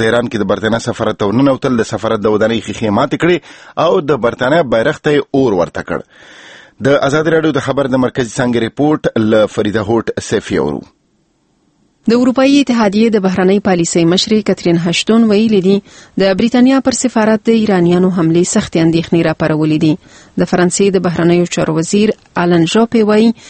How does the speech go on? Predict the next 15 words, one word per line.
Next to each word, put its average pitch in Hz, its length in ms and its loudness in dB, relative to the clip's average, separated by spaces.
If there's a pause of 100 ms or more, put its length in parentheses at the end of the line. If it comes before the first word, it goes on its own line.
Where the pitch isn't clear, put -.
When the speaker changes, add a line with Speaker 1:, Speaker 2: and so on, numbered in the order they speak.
(180)
Speaker 2:
یو 185 120 2
ځلې 196 320 2
بیا 254 80 4
ایران 240 360 2
دا 214 100 2
وښودل 190 400 0
چې 190 360 0
نړیوال 160 360 0 (180)
قانون 165 300 2
ته 226 120 0
لږه 226 320 2 (100)
پاملرنه 156 420 -2
کوي. 160 240 0 (320)
روسیې 214 600 0
دا 214 40 0